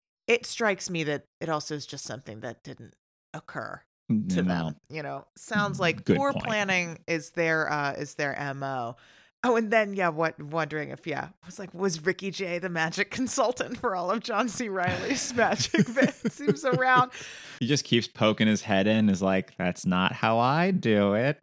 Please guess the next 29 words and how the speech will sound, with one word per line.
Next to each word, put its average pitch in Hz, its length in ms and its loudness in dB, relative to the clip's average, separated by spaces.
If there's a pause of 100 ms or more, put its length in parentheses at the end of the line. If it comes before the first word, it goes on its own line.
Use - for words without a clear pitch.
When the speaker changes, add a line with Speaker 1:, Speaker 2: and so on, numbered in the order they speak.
Speaker 2:
Bye." 143 720 -6
Speaker 1:
But 220 160 2
yeah, 185 200 2
I 185 120 2
have 202 200 2
a 202 80 -2
note 170 360 -2
to 202 100 -10
myself, 160 520 -4
like, 143 280 -8
outside 170 400 0
of 151 100 -2
Alfred 147 320 -2
Molina's 143 440 -8
house, - 220 -10
I 156 100 -4
had 156 140 -4
just - 240 -8
written, 151 280 -12 (180)
"Oh, 170 140 -2
fellas, 120 600 -12 (340)
this 185 200 -4
ain't 139 200 -12
good." 117 260 -10 (200)
<laughs> - 400 -2
As 277 180 0
they're 277 160 0
talking - 500 -6 (120)
about, 254 280 0